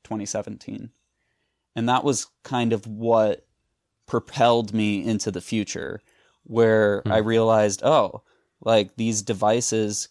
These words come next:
Speaker 1: can, you know, you don't have to be shut out from the outside world. You can also interact with virtual objects in the real world.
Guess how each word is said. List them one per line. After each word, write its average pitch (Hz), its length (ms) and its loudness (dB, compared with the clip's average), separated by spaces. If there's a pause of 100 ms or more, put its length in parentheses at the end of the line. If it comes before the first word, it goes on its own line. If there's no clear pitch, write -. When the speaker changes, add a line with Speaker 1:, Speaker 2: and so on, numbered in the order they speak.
Speaker 1:
can, 107 600 -4 (400)
you 117 80 -8
know, 110 100 -2
you 104 160 -4
don't 131 220 0
have 123 180 -6
to 117 80 -6
be 107 120 -6
shut 117 240 0
out 110 180 2
from 107 120 -8
the 107 80 -6
outside 107 400 -4
world. 131 540 0
You 113 120 -10
can 117 120 -6
also 110 300 -4
interact 110 680 -4 (420)
with 110 220 -2
virtual 113 420 -2
objects 107 580 -2
in 139 240 -2
the 113 80 -2
real 104 220 -4
world. 107 420 -10